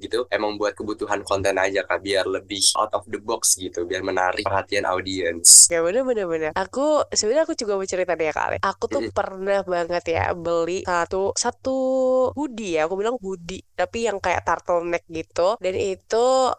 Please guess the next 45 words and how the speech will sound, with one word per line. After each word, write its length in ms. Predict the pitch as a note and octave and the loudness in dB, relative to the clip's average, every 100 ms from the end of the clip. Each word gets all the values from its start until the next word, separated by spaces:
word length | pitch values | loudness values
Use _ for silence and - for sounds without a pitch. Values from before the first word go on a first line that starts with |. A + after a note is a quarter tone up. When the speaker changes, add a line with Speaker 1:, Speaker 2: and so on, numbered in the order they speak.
| _ G#3 | _ -4
Speaker 2:
itu 120 | D4+ | -2
pertama 320 | C4+ A#3 G#3 | 0 0 0
kalinya 400 | - G3 F#3 G3 | 0 -2 0 -2
aku 640 | - F#3 - G#3 A3+ A#3+ - - | 0 -2 -2 0 2 2 -2 -4
beli 640 | F#3 F#3 F#3+ G3+ G3+ - | -2 0 -2 -4 -6 -6
barang 480 | F#3 F3+ F3 F#3 F#3+ | -2 0 2 0 0
melalui 320 | G3 F3 F3+ - | -2 0 -2 -4
thrifting 560 | F#3 - - F3+ E3 | -6 -8 -8 -6 -4
gitu 160 | D3+ D#3 | -6 -6
kan 240 | - D#3 | -4 -4
ya. 160 | D#3 D3+ | -4 -8
Speaker 1:
Mm-mm. 100 | A2 | -6
Speaker 2:
Tapi 460 | G3 A#3 D4+ D#4+ D4+ | -6 -4 -2 -2 -2
thriftingnya 480 | - G#3 G3+ G3 F#3+ | -4 -4 -4 -2 -2
ini 320 | A3 D4+ D#4+ | -2 -2 -4
bentuknya 420 | F#3 F3 F3+ F3+ D4 | -4 -8 -6 -4 -2
tuh 140 | D4 | 0
online, 480 | A#3+ C4 G3+ F3 F3+ | 0 2 2 2 0
gak 120 | E3+ | -2
secara 260 | - E3+ E3 | 0 0 2
langsung. 640 | E3+ F3+ G3 - E3+ D#3+ | 2 4 4 4 2 -2
Karena 380 | E3 E3+ G3+ B3+ | 0 0 2 2
aku 100 | B3 | 4
sendiri 640 | G#3+ F#3+ F3+ F#3 B3+ - - | 2 2 -2 -2 -2 -2 -6
itu 200 | - G3 | -6 -4
kan 260 | A#3+ B3+ | -2 -2
agak 380 | - F3+ E3+ - | -2 -2 -2 -4
susah 640 | - F#3+ - - F3 E3+ - | -6 -2 -2 0 2 2 0
untuk, 400 | F3+ F3 F3+ E3 | -4 -2 -4 -4
bukan 380 | F#3 F3+ G3+ F3+ | -6 -4 0 0
agak 160 | F3 | 0
susah, 240 | - A#3 F#3+ | -2 -4 -2
tapi 240 | F#3+ C4 | -2 -4
tempatku 420 | A#3+ G#3+ G3+ G#3 | -6 -4 -4 -2
tuh 240 | G3+ D4 C4 | -2 0 0
waktu 300 | - F#3+ G3 | -2 -6 -4
itu 240 | C4+ C#4 | -4 -2
memang 240 | G3 G#3+ G#3 | -2 -4 -4
belum 300 | F#3+ F#3+ G3 | -4 -4 -4
lagi 260 | F3+ F3 | -4 -6
booming 640 | F3 F3+ F3+ F3 F#3 G3 F#3+ | -8 -8 -8 -8 -6 -6 -4
tempat-tempat 460 | F#3 F3+ F3+ - | -4 -2 -4 -4
nge-thrift. 640 | F3+ - F3+ F3 E3+ E3 - | -8 -4 -2 0 0 -2 -4
Jadi 320 | E3+ F3 G3+ | -4 -4 -4
kayak, 340 | F3 E3 D#3+ | -2 0 0